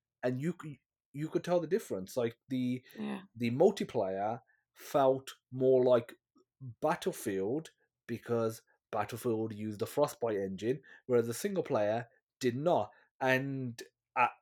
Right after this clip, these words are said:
Speaker 1: I mean, a lot of people liked the multiplayer, so i-, i-, it's not like that it wasn't liked, but there, there was clearly a divide, and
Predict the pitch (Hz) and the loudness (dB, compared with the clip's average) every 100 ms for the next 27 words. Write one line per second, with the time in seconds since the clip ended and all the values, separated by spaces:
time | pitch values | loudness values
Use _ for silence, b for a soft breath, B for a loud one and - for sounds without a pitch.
0 | _ 123 113 107 113 120 117 120 120 110 | _ -6 -2 -2 2 0 0 -6 -4 -6
1 | 98 101 104 113 - 151 151 160 165 - | -6 -4 -2 -2 0 0 0 -2 -6 -6
2 | 190 208 240 - 135 120 120 B B B | -2 -2 -2 -2 0 0 -2 B B B
3 | _ 123 120 - 123 - 135 127 160 156 | _ -8 -8 -12 -12 -8 -6 -4 0 2
4 | 147 139 - 131 117 117 113 110 131 180 | 2 0 0 0 2 -2 -2 0 0 2
5 | 151 - _ _ - 139 120 117 127 151 | -2 -2 _ _ 2 2 2 2 4 4
6 | 127 - - 180 190 143 123 110 117 117 | 2 -8 2 4 4 4 2 0 -2 0
7 | 139 151 104 104 - b b 139 127 120 | 4 4 4 -2 -10 b b 0 0 0
8 | 117 | -4